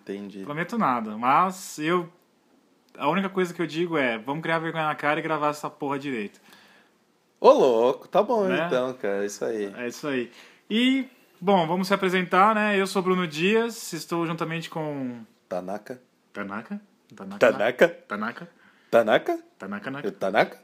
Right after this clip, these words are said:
Speaker 2: Tanaka?
Speaker 1: Naka, Naka? É, eu sou o Thiago Agostini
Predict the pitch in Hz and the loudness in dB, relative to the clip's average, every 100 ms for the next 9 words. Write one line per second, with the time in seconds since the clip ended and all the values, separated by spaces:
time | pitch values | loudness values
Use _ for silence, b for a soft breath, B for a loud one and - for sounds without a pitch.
0 | _ 104 104 110 120 110 123 - - b | _ -12 -6 0 2 2 0 -2 -6 b
1 | b b b b b b - 135 131 127 | b b b b b b 2 6 6 6
2 | 120 120 110 107 98 98 98 - 117 143 | 4 0 0 2 0 0 -6 -6 -4 -4
3 | 165 | -6